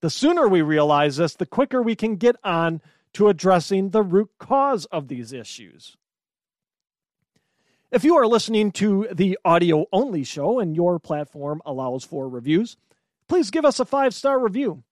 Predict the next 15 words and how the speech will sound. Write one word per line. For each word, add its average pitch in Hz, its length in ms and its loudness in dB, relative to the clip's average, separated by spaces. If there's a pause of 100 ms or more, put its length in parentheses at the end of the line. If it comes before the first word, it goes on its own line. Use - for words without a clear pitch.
(460)
It 247 80 0
helps 220 240 0
others 240 280 0
find 196 300 0
the 165 80 -2
show. 170 420 -4 (960)
And 294 200 2
whether 262 260 6
you 226 200 4
are 208 260 4
listening 202 420 0
on 175 220 0
the 170 200 -2
audio 160 460 2
version 147 580 -4